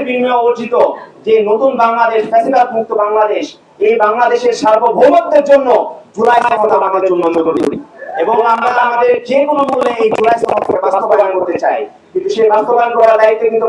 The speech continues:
বর্তমানে অন্তর্বর্তীকালীন সরকারের উপর ন্যস্ত রয়েছে। আমরা অন্তর্বর্তীকালীন সরকারকে বলেছি, জুলাই সনদকে বাস্তবায়ন করার জন্য যে সাংবিধানিক আদেশ জারি করার প্রস্তাবনা আপনাদেরকে দেয়া হয়েছে, আপনারা সেটি অবিলম্বে সেই আদেশটি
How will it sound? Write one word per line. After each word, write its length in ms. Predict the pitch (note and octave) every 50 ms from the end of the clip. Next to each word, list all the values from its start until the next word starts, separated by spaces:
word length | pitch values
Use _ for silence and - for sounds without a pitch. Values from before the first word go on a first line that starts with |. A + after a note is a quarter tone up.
| G#3+ G#3+
বর্তমানে 320 | G#3 G#3+ G#3+ G#3 G#3 G#3 G3+
অন্তর্বর্তীকালীন 760 | G3+ G3+ G#3 G#3+ G3+ G#3+ G3+ G3+ G#3 G3+ G3+ F#3+ F#3+ F#3+ - G#3
সরকারের 300 | G#3 G3 G3+ G3 F#3+ F#3+ F#3+
উপর 120 | F#3+ F#3 F#3
ন্যস্ত 200 | G#3 G#3+ G#3 G#3+ G#3+ G3+
রয়েছে। 260 | F#3 E3+ - - C#3+ - - - - - - _ _ _ -
আমরা 160 | F#3 F#3+ A#3+ A#3 A#3+
অন্তর্বর্তীকালীন 640 | A#3 A#3+ B3+ B3 B3+ C4 B3+ B3+ - C4 B3 B3+ B3+ B3+ B3
সরকারকে 340 | B3+ B3+ C4 B3+ B3+ B3+ B3+ B3+
বলেছি, 300 | B3+ C4+ C4+ C4+ C4+ - A3 - - - - - - - - - - - -
জুলাই 320 | G3+ A#3 B3 C4 C4+ C#4 C4+ C4+ C4
সনদকে 380 | B3+ B3+ B3+ C4 B3+ - C4+ C4+ C4+ -
বাস্তবায়ন 420 | A#3+ A#3+ - C4+ C4 B3+ B3+ B3+ B3+ B3
করার 220 | B3+ B3+ B3+ C4 B3+ B3+
জন্য 160 | C4 B3+ C4 C4 C4 C4 B3+ B3
যে 100 | B3+ C4 C4 C4 B3 - -
সাংবিধানিক 600 | A3 A3 A#3 A#3+ B3+ A#3+ A#3+ B3 B3+ C4 B3+ - - - - - _ _ - - A3+ B3
আদেশ 200 | - C4+ C4 B3+ A#3 A#3
জারি 160 | A#3 A#3+ B3+ B3+
করার 180 | B3+ B3 B3 - -
প্রস্তাবনা 400 | C4 C4 C4+ C4+ B3+ B3+ B3 B3 A#3+
আপনাদেরকে 340 | A#3+ A#3+ A#3+ A#3 A3 A3 A3 A3+
দেয়া 240 | A3+ A#3 B3+ B3+ B3+ B3+
হয়েছে, 280 | B3+ B3 A3 - - - - - - - - _ _ _ - - -
আপনারা 320 | - - B3+ B3 A#3+ A#3+ A3+
সেটি 160 | A#3 A3+ A#3+ A3+ G#3 G3
অবিলম্বে 540 | A3 - C#4+ C#4+ C#4+ C#4 C4+ B3+ B3+ B3 A3 - - - - - - -
সেই 180 | A#3 A3+ A#3 A3+ G#3+
আদেশটি 280 | G#3+ G#3+ A3 G#3+ A3 G#3+